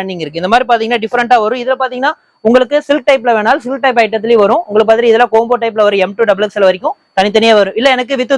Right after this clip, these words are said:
துப்பட்டாவோட வேணும், இப்ப ட்ரெண்ட் டைப் பாத்தீங்கன்னா with துப்பட்டாவோட வர டாப்ஸ் வந்து இப்ப நல்ல ட்ரெண்டிங்கா இருக்கு. with பெல்ட்டோடயே வந்துரும். without பெல்ட் வேணாலும் நம்ம கிட்ட இருக்கு. ஸ்டார்டிங் பாத்தீங்கன்னா இதுல வந்து முன்னூத்தி எழுபத்தஞ்சுல இருந்து உங்களுக்கு அறுநூத்தம்பது வரைக்கும் பிராண்ட் with நான் பிராண்ட் எல்லாமே இருக்கும். அதே மாதிரி பாத்தீங்கன்னா எல்லாமே சைஸஸ் வாரியா மென்ஷன் பண்ணிருப்பாங்க,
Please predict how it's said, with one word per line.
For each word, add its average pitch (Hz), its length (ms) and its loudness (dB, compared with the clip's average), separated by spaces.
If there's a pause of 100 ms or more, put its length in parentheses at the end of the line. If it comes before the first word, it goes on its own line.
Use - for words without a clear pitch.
துப்பட்டாவோட 240 540 2
வேணும், 214 220 -2
இப்ப 196 160 -8
ட்ரெண்ட் 214 240 -4
டைப் 214 180 0
பாத்தீங்கன்னா 190 300 -2 (360)
with 220 220 2
துப்பட்டாவோட 226 540 2
வர 208 180 0
டாப்ஸ் 196 320 -2
வந்து 208 160 -6
இப்ப 214 160 -6
நல்ல 190 120 2 (460)
ட்ரெண்டிங்கா 220 400 2
இருக்கு. 180 240 -4
with 233 140 -2 (100)
பெல்ட்டோடயே 233 440 2
வந்துரும். 170 240 -6
without 285 260 2
பெல்ட் 262 220 -2
வேணாலும் 220 260 -4
நம்ம 202 160 -6
கிட்ட 196 140 -6
இருக்கு. 180 200 -6
ஸ்டார்டிங் 240 340 0
பாத்தீங்கன்னா 240 320 0
இதுல 226 120 6 (100)
வந்து 226 140 0 (360)
முன்னூத்தி 254 320 2
எழுபத்தஞ்சுல 226 460 2
இருந்து 220 260 2
உங்களுக்கு 226 260 0 (100)
அறுநூத்தம்பது 220 480 -2
வரைக்கும் 202 280 -8
பிராண்ட் 214 340 0
with 202 100 -14 (160)
நான் 226 180 2
பிராண்ட் 214 280 0
எல்லாமே 208 280 0
இருக்கும். 156 200 -14 (300)
அதே 262 160 4
மாதிரி 294 200 2
பாத்தீங்கன்னா 240 300 0 (440)
எல்லாமே 285 360 0 (120)
சைஸஸ் 262 380 0
வாரியா 240 260 2
மென்ஷன் 233 300 -4
பண்ணிருப்பாங்க, 208 400 0